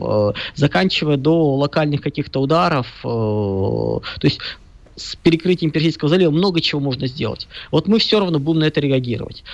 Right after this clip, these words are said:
Поэтому я не жду какой-либо инициативы от выступления Владимира Путина, от повышения ставок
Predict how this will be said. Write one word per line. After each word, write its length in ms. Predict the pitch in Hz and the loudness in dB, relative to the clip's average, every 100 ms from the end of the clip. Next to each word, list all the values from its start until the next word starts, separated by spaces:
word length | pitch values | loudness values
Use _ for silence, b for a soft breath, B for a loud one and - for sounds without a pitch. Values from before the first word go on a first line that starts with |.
| B | B
Поэтому 280 | 160 180 190 | 0 2 2
я 160 | 185 190 | 2 2
не 120 | 190 | 2
жду 200 | 175 190 | 0 0
какой-либо 540 | 175 156 170 147 139 | -2 0 0 2 2
инициативы 1040 | 147 147 - 151 - 165 135 113 113 110 - - | 0 0 -2 -4 -2 -2 0 2 2 2 0 2
от 320 | 147 123 117 | 4 4 0
выступления 420 | 127 - 151 139 | -6 -2 2 4
Владимира 380 | 127 127 131 135 | 4 4 2 2
Путина, 480 | - 151 127 - - | 0 -2 -2 -4 -2
от 220 | 175 160 | 0 0
повышения 520 | 139 143 - 147 139 | 0 -2 0 0 0
ставок 540 | 147 - 214 208 - | -2 0 0 0 -4